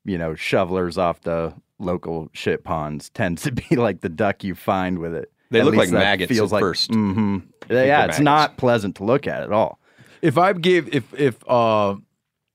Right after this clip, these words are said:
Speaker 3: if I gave you a Pepsi challenge of the most rice-breasted duck on the planet
Speaker 1: Hmm.
Speaker 3: in a non, do you feel that you'd be able to pick out the rice breast?
Speaker 1: Oh, no, I don't,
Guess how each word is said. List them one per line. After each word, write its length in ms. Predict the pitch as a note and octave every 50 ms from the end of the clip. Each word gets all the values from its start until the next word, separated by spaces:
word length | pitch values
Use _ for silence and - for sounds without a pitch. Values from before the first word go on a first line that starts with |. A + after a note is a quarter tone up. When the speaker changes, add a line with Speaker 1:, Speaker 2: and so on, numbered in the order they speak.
| _ _ _ _ _ - - _ _ _ _ _ _ _ _ -
Speaker 3:
if 100 | C#3+ A#2
I 100 | D3+ D#3+
gave 200 | D#3 E3+ F3 D#3
you 100 | C#3+ C3
a 40 | A#2
Pepsi 360 | - - C#3 C3 - - A#2
challenge 600 | G2 - A#2+ A2+ A2 A2 G#2+ G2 F#2+ G2+ - - - _ _ _ _
of 120 | - A2+ G#2+
the 60 | A#2+
most 320 | B2+ C3 C3 B2+ A2+ - - F#2+
rice-breasted 1080 | F2+ A2 A#2 A#2+ C3+ D3 - - A2+ A#2 B2+ B2+ B2+ - - C#3 C3 A#2 A2 G2+ G2 - _ _ _ _ _ _ _ _ _ _ _ _ _ _ _ - G#2+
duck 300 | G2 A2 A#2+ A2+ A2+ -
on 80 | A2+
the 80 | G#2 G2
planet 400 | F2 - G#2+ G2+ F#2+ F2 F2 - _ _ _ _ _ _ _ _
Speaker 1:
Hmm. 180 | A2 G2+ F2+ E2 - _ _ _ _ _ _ _ _ _ _ _ _ _ _ _
Speaker 3:
in 100 | - A#2
a 80 | A2+ A2
non, 640 | G#2+ A2+ A2+ A2+ A2+ G#2+ G2 F#2 F2 F2 F#2 G#2 - _ _ _ _ _ _ - G#2+
do 80 | G2
you 80 | A2 A2+
feel 240 | - - C3+ A#2+ A2
that 80 | A2+ A2+
you'd 180 | A2 G#2+ G2+ G2
be 100 | G#2+ G#2
able 180 | G#2 G#2 G2+
to 240 | G2+ G2+ F#2+ F#2+ - _ _ _ _ _ _
pick 180 | - B2+ A2+ -
out 260 | A2 G2+ G2+ G2 F#2+
the 120 | G2+ G2+ F#2+
rice 220 | F#2 F#2+ G2 G2
breast? 320 | - A#2 A#2 C#3 - - - _ _ _ _ _ _ _ _ _ _ - - _ _ _ _ _ _ _ _ _ _ _ -
Speaker 1:
Oh, 260 | F#2+ G2 F2+ E2+ E2+ -
no, 140 | F#2+ F#2
I 180 | F#2 - G#2 G#2+
don't, 260 | G#2+ A2+ A2+ G#2+ -